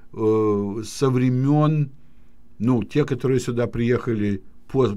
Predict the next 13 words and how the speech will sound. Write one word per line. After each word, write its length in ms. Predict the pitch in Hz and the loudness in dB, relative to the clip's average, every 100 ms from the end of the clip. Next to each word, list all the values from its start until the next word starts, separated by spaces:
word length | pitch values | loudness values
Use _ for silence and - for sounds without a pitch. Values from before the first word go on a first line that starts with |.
| 101 | -4
после 340 | 135 120 110 | -2 -2 -2
Клинтона, 580 | 101 147 202 202 113 87 - - - | -4 2 2 2 0 -4 -14 -18 -6
мы 160 | 110 175 | 2 4
этого 280 | 196 180 143 | 4 2 2
не 160 | 135 | 2
видели 300 | 175 220 131 | 0 0 -2
со 180 | 107 117 | -2 -2
времен 360 | 113 127 156 113 | 0 0 0 -2
Клинтона. 560 | 135 180 220 95 - - - - - - - - | -2 -2 -2 -6 -10 -16 -18 -18 -18 -18 -18 -6
Никто 580 | 123 147 151 - 190 233 | 2 2 0 -4 -2 0
еще 380 | 160 - - 170 | 0 -2 -2 -2
пока 440 | 151 - - 165 | -2 -4 -2 -2
демократам 960 | 117 117 110 104 117 147 214 151 90 | 2 2 0 -4 -4 -2 -2 -6 -8